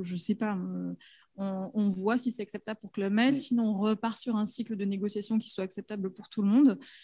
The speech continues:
Speaker 1: Et après, le surcoût, ben, j'ai envie de dire, euh, par
Speaker 2: Ben,
Speaker 1: village, est-ce que, enfin,
Speaker 2: il est,
Speaker 1: c'est
Speaker 2: enfin, c'est, c'est là que nous, on a un travail au niveau corporate de,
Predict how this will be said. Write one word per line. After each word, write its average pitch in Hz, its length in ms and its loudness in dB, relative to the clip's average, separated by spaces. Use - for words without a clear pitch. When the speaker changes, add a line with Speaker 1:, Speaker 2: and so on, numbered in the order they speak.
Speaker 1:
Et 196 100 2
après, 190 260 -2
le 226 120 0
surcoût, 254 440 -6
ben, 196 180 -2
j'ai 190 100 -4
envie 185 180 -6
de 185 100 -10
dire, 233 280 -2
euh, 180 440 -6
par 214 240 -2
Speaker 2:
Ben, 208 100 0
Speaker 1:
village, 220 480 2
est-ce 196 280 -4
que, 226 220 -8
enfin, - 200 -12
Speaker 2:
il 165 160 0
est, 170 140 8
Speaker 1:
c'est - 220 -4
Speaker 2:
enfin, 185 100 -2
c'est, - 180 -2
c'est - 160 2
là 226 140 0
que 226 140 -4
nous, 208 160 2
on 220 200 2
a 175 60 2
un 165 100 2
travail 185 460 -4
au - 20 0
niveau 165 220 -2
corporate 190 800 -2
de, 156 580 2